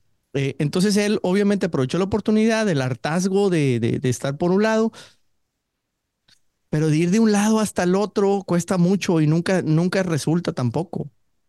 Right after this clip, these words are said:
O sea, me, me parece muy complicado de buenas a primeras que cumpla todo lo que prometió también. Eh, porque obviamente, pues, lo hicieron para ganar una elección.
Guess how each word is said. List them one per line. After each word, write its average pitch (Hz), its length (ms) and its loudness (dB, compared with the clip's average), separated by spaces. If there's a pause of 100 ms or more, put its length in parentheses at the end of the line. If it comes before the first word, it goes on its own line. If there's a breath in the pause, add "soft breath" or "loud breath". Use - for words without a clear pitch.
(760)
O - 60 -18
sea, 113 320 0
me, 120 220 -2
me 123 180 -2
parece 135 320 -2
muy 165 240 2
complicado 151 760 -2 (760)
de 123 140 -2
buenas 131 260 0
a 160 60 -2
primeras 143 360 0
que 123 140 -6
cumpla 135 300 0
todo 131 200 -4
lo 117 100 2
que 113 100 -2
prometió 110 380 0
también. 131 400 -2 (1200)
Eh, 98 280 0 (680)
porque 127 220 -4
obviamente, 143 460 0
pues, 127 300 -4
lo 120 140 2
hicieron 120 400 0
para 113 260 0
ganar 110 280 2
una 110 120 4
elección. - 480 -2